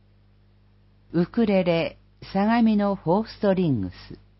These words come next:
脱ウクレレ初心者を目指して、弾き語りやソロの練習をしています。教材は音源、オリジナルタブ譜などです。まずは見学を。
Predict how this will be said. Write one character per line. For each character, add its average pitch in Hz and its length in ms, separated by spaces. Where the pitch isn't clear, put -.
脱 175 580
ウ 156 120
ク 226 180
レ 220 100
レ 190 140
初 185 180
心 170 280
者 117 220
を 170 100
目 165 100
指 160 100
し - 100
て、 127 240
弾 226 260
き - 40
語 196 120
り 180 140
や 175 240
ソ 247 80
ロ 220 120
の 127 140
練 131 200
習 175 260
を 160 120
し - 80
て 147 100
い 123 120
ま 104 160
す。 - 60
教 220 260
材 196 300
は 175 300
音 165 260
源、 147 320
オ 131 140
リ 202 140
ジ 202 120
ナ 190 160
ル 170 80
タ 156 160
ブ 185 140
譜 127 160
な 127 140
ど 101 120
で 98 140
す。 - 40
ま 208 180
ず 208 140
は 120 180
見 170 320
学 135 420
を。 110 160